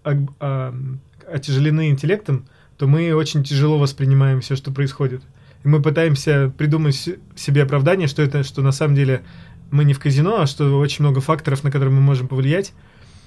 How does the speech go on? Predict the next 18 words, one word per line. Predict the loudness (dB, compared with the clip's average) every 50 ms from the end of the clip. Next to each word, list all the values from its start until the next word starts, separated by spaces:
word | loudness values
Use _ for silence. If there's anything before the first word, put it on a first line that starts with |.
| -20 -8 -4
И | -2
чем | 0 0 0 0
ты | 2 2
умнее, | 4 4 4 4 4 2 0 0
тем | 0 0 0 0
тебе | 0 -2 -2 -2
сложнее, | -2 0 0 0 2 2 2 2 2 0 -2 -8
потому | -8 -6 -2 0 0
что | -2 -2 -2 -2 -2 -2 -4 -6 -12 -20 -20 -20 -20 -20 -20 -20 -20 -20 -20 -20 -14 -4
если | -2 0 0 0 0 -2 -2 -2 -2 -6 -16 -20 -20 -20 -20 -8 -2
ты | 0 2 2 2 0
себя | -2 -2 -2 0 2 2
убедил, | 2 2 0 0 0 0
что | -2 -4 -6 -2
ты | 0
не | 0 0
в | 0 0
казино, | -2 0 0 2 0 0 -2